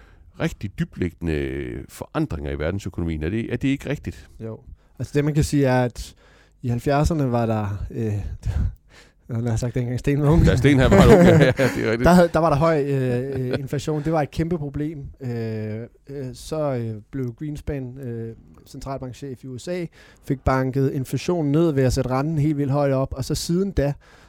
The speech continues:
Speaker 2: øh, har det været sådan, at, øh, inflationen har været lav, øh, i, i praksis, og vores forventninger om, hvad inflationen vil være, har også været lave,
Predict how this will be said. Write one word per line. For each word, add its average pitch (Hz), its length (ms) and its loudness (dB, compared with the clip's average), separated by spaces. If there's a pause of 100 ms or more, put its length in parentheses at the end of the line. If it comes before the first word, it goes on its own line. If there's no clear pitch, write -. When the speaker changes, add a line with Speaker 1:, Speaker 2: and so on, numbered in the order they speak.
(140)
Speaker 2:
øh, 131 100 -2
har 127 160 2
det 120 120 -2
været 139 200 2
sådan, 135 500 -2
at, 117 260 -6
øh, 120 160 -4 (180)
inflationen 135 440 -6
har 110 100 -2
været 107 220 -4
lav, 160 340 -2 (160)
øh, 123 280 0 (100)
i, 120 200 -4 (180)
i 123 80 -4
praksis, 170 540 -4
og 127 200 -2
vores 120 200 -2
forventninger 143 540 -2
om, 123 220 -2
hvad 110 200 -8
inflationen 120 560 -10
vil 113 100 -4
være, 123 180 -2
har 135 100 -2
også 151 320 0
været 117 300 0 (400)
lave, 123 320 -2